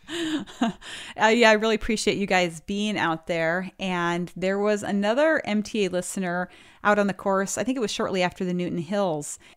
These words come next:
I heard someone say, "Go M T A," and I looked in that direction. And he said, "Go Angie." I think he recognized <laughs> me. <laughs> So that was kinda cool.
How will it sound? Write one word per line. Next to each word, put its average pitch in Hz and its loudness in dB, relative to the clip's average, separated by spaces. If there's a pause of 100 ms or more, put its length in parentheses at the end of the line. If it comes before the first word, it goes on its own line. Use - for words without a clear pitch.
I 185 0
heard 208 0
someone 214 0
say, 208 0
"Go 240 6
M 269 8
T 262 2
A," 262 6
and 185 2
I 180 2
looked 190 -2
in 226 2
that 190 2
direction. 185 0 (400)
And 190 0
he 185 0
said, 185 -2 (100)
"Go 339 10
Angie." 311 6
I 196 4
think 202 -2
he 208 0
recognized 208 2
<laughs> - -
me. 269 6
<laughs> 294 6 (720)
So - -6
that 202 6
was 208 0
kinda 196 0
cool. 185 2